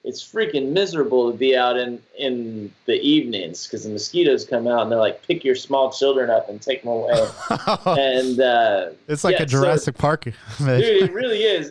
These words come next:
Speaker 2: Those
Speaker 1: Like,
Speaker 2: things picking people
Speaker 1: I
Speaker 2: up, flying them.
Speaker 1: literally, I ex-, I expect the Jurassic Park theme song to, like, just start playing at some point.
Speaker 2: <laughs>
Speaker 1: 'Cause the, like, the animals and stuff that are down here are wild.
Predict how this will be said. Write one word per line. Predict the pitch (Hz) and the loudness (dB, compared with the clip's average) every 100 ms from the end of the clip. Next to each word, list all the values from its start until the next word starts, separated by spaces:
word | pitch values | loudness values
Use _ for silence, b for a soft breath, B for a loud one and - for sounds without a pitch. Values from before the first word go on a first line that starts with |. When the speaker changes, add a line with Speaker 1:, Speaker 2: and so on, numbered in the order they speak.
| - | -4
Speaker 2:
Those | 156 | -2
Speaker 1:
Like, | 147 | 2
Speaker 2:
things | 180 170 | 0 -2
picking | - 165 - 143 | -2 -4 -2 -2
people | 156 - 139 | -2 0 0
Speaker 1:
I | 139 | 0
Speaker 2:
up, | |
flying | 165 131 123 | 0 -2 0
them. | 269 | 0
Speaker 1:
literally, | 254 117 226 220 214 - | -2 -2 -2 0 -2 0
I | 170 | 0
ex-, | 170 170 - - 165 | 0 -2 -12 -8 -2
I | 160 | 0
expect | 160 160 - 185 185 156 | 0 -4 -2 -2 -2 -4
the | 143 | -4
Jurassic | 143 147 151 151 - | 0 2 2 -2 -6
Park | 151 151 151 | -2 -2 -2
theme | 147 147 | -6 -6
song | 143 139 123 117 | -4 -2 0 0
to, | 117 | 0
like, | 117 110 | 0 0
just | 127 | -6
start | - 135 123 - | 0 0 0 -2
playing | 131 117 113 | -2 0 -2
at | - | -4
some | 117 113 | -2 -2
point. | 107 104 95 - | -2 -2 -2 -6
Speaker 2:
<laughs> | - 220 | -10 -6
Speaker 1:
'Cause | 160 - 131 139 143 | -6 -2 0 2 2
the, | 160 156 143 | 2 2 2
like, | 143 123 | 0 0
the | 143 139 | -2 0
animals | 151 180 202 170 147 139 | 0 0 0 0 0 -2
and | |
stuff | 139 160 147 - | -4 -2 -2 -2
that | 127 | -4
are | |
down | 123 127 127 | 0 -2 -2
here | 120 107 | -2 -2
are | 104 | 0
wild. | 107 127 117 92 | 0 2 0 -2